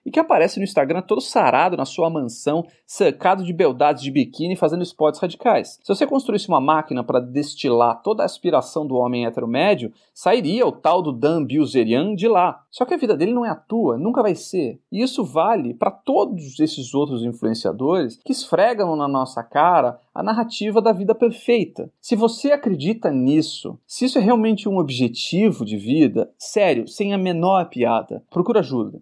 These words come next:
Porque isso provavelmente tá nublando a sua capacidade de julgar o que que é prioritário na tua vida. Um risco óbvio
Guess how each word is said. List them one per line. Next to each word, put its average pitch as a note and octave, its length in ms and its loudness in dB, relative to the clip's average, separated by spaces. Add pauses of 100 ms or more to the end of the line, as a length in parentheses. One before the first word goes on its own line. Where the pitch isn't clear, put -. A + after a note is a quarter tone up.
(120)
Porque A3 220 -2
isso A#3 160 -4
provavelmente D#3+ 800 2
tá E3+ 100 2
nublando F3 680 0
a B2+ 40 -2
sua C3+ 220 -6
capacidade A2+ 960 -4
de F#3 100 -6
julgar C#3 640 2
o F#3+ 140 -4
que - 260 -10
que A3 140 -6
é - 20 -6
prioritário A3 760 2
na F3 100 -6
tua - 180 0
vida. F#3+ 460 -4 (180)
Um G#3 100 2
risco C4 360 2
óbvio C3+ 540 2